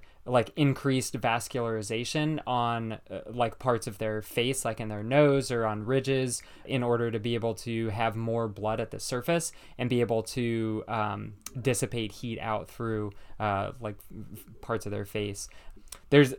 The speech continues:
something super bizarre where giraffes have more blood vessels under their spots than they do in the white spaces in between. And so there can be, like,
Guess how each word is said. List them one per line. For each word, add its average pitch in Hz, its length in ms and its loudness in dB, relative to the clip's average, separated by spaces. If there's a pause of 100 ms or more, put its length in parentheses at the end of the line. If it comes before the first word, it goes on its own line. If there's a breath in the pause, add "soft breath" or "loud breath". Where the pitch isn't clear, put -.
(100)
something 190 400 6
super 170 340 2
bizarre 123 540 2
where 120 240 0
giraffes 110 680 0 (220 soft breath)
have 123 460 4
more 127 540 4
blood 113 400 -2
vessels 160 640 0 (180 soft breath)
under 139 300 6
their 120 200 0
spots - 760 -2 (100)
than 139 180 6
they 131 120 4
do 123 380 2
in 123 180 -2
the 107 80 -2
white 110 320 0
spaces 123 500 -2
in 120 160 -4
between. 123 460 -2
And 131 120 -2
so - 60 -10
there 117 140 0
can 127 120 -4
be, 120 140 0
like, 110 260 0